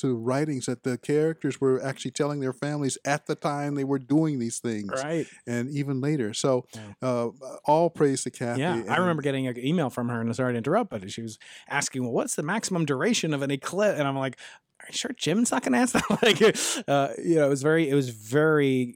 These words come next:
Speaker 2: journalistic almost that she was getting into it so in such great deep
Speaker 1: That's
Speaker 2: depth.
Speaker 1: exactly right. In fact, uh, Kathy paid me a great, uh, compliment recently. We were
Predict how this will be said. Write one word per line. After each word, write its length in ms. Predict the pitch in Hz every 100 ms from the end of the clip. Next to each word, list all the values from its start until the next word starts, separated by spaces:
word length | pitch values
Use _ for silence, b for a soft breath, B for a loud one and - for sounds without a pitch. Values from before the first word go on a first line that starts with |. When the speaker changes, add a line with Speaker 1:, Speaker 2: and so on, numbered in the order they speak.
| 127
Speaker 2:
journalistic 760 | 135 139 127 220 - - 113
almost 300 | 110 107 101
that 100 | 107
she 120 | - 117
was 140 | 113
getting 340 | - 113 131 120
into 400 | 147 226 - 180
it 200 | 123 -
so 240 | - 123
in 140 | 123
such 300 | 123 117 156
great 260 | - 107 160
deep 240 | 139 233 190
Speaker 1:
That's 260 | 156 170 165
Speaker 2:
depth. 100 | 233
Speaker 1:
exactly 340 | 175 170 175
right. 200 | 160 147
In 80 | 123
fact, 340 | 143 180 165 147
uh, 140 | 135
Kathy 460 | - 175 160 156 135
paid 240 | 139 123
me 80 | 117
a 60 | 101
great, 280 | 113 110 - -
uh, 340 | 104 98 95 90
compliment 460 | - 120 117 110 82
recently. 600 | 104 107 - 95 101 98 98
We 140 | 110
were 260 | 107 101